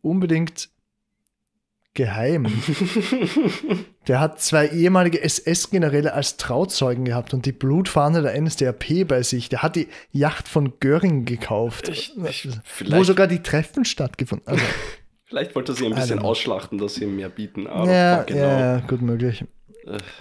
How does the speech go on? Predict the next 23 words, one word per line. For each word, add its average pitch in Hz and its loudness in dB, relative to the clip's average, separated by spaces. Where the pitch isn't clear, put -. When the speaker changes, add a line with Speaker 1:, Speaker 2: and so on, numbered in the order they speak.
Speaker 1:
Kujau 214 6
und 151 4
Heidemann 165 4
wurden 160 2
in 147 0
Hamburg 190 2
vor 147 2
Gericht 151 0
gestellt 156 0
und 143 -2
verurteilt. - -6
Kujau 185 4
legte 147 0
ein 120 -2
Geständnis 185 2
ab, 170 -2
die 143 -4
zweiundsechzig 127 -2
Bände 117 -2
selbst 101 -4
geschrieben 110 -4
zu 107 -4
haben. 98 -6